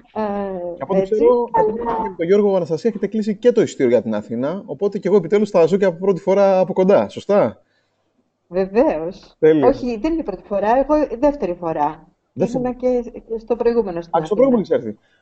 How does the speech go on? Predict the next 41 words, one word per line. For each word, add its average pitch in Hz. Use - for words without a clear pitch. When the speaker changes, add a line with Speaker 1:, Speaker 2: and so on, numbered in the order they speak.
Speaker 2:
Sorry, 135
Βανσία 123
μου, 139
τόσα, 127
τόσα 131
πολλά 117
άτομα, 131
λοιπόν, 131
γίνεται 135
Speaker 1:
Ναι. 123
Speaker 2:
πραγματικά 147
ένας 151
πανικός 131
στα -
σεμινάρια 127
μας, 156
αλλά 143
όπως 143
και -
να 135
έχει, 135
αυτή -
τη -
φορά 135
θα 131
Speaker 1:
Ε, -
Speaker 2:
κάτσουμε 285
Speaker 1:
έχουμε 294
Speaker 2:
στο, 247
Speaker 1:
γνωριστεί. 262
Speaker 2:
και 143
στο -
Speaker 1:
Πρέπει -
να 294
Speaker 2:
βι 233
άι -
πι. 110
Speaker 1:
με, -
θα 285
με 254
τιμήσεις 247